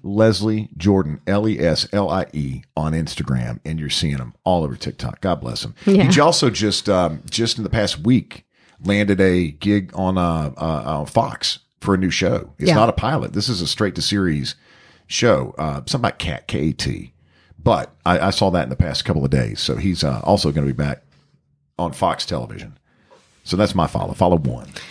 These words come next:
Speaker 2: Yeah. So mine is, um, a friend of ours, actually. Um, it's Big Kenny from Big and Rich.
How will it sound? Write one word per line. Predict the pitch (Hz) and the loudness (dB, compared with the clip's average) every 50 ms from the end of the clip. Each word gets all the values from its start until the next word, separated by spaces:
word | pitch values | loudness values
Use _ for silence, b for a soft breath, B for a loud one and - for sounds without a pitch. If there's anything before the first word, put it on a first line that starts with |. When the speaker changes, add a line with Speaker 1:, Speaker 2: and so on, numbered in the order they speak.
| B B B | B B B
Speaker 2:
Yeah. | - 240 269 262 196 | 2 4 6 6 4
So | - - 220 | 4 4 4
mine | 208 202 202 226 240 262 269 262 | 6 6 6 8 6 6 6 6
is, | - - 180 175 165 160 160 165 160 - - | 4 4 4 4 6 6 4 2 0 -2 -2
um, | - 180 165 160 156 160 160 - | 0 0 2 2 2 0 -2 -4
a | 175 | -4
friend | - - 339 403 | -2 0 2 2
of | 302 170 | 2 2
ours, | 143 139 143 160 | 2 2 2 2
actually. | 147 - - - 165 156 165 - - - | 0 0 0 -2 0 0 0 0 0 0
Um, | - 165 156 156 143 | 0 0 0 2 0
it's | 165 165 - | 0 -2 0
Big | 175 190 185 170 | -2 -2 -2 -2
Kenny | - - 202 180 117 104 - - - | -2 -2 -2 -2 -2 -4 -10 -14 -16
from | - - 175 160 151 151 156 | -8 -4 0 0 2 0 0
Big | 156 170 165 165 | 0 0 2 2
and | 160 156 | 0 0
Rich. | 151 147 135 - - - - B | 0 -2 -4 -4 -6 -8 -8 B